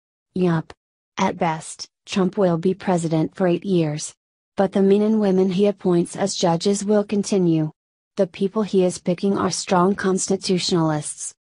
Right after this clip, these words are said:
They won't rule in favor of radical liberal policies. That means they will oppose gun control and abortion.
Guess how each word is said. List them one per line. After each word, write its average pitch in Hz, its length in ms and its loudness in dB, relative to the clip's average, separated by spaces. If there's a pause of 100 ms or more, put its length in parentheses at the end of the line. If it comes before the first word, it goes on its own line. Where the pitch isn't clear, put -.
(300)
They 185 140 2
won't 170 280 0
rule 170 400 0
in 180 140 2
favor 175 400 0
of 170 260 -4
radical 185 500 0
liberal 226 380 0
policies. 180 720 -2 (440)
That 190 220 2
means 185 320 2
they 185 140 0
will 185 140 0
oppose 180 400 0
gun 175 300 2
control 180 520 0
and 196 200 0
abortion. 175 560 0